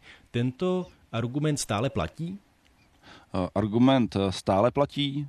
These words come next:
Speaker 2: Eh, já sám mám obavy z toho, kam, eh, se například stočí kurz české zahraniční politiky, eh, kterou jsem se snažil držet, eh, v duchu polistopadových, eh, hodnot a tradic.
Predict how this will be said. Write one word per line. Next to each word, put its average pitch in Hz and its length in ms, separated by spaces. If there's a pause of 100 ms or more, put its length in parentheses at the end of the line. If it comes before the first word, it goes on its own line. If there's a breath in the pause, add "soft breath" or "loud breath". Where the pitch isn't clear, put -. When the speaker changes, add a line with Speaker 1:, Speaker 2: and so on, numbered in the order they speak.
(220)
Speaker 2:
Eh, 92 160
já 95 160
sám 98 260
mám 107 180
obavy 107 280
z - 80
toho, 110 220
kam, 104 260
eh, 98 260
se - 140
například 98 300
stočí 104 340
kurz 98 400
české - 280
zahraniční 101 340
politiky, 104 640 (540 loud breath)
eh, 95 260
kterou 95 280
jsem 98 120
se 101 80
snažil 98 340
držet, 92 440
eh, 90 200 (140)
v 87 300 (280)
duchu 92 380
polistopadových, 95 880
eh, 90 140
hodnot 95 300
a 104 60
tradic. 95 440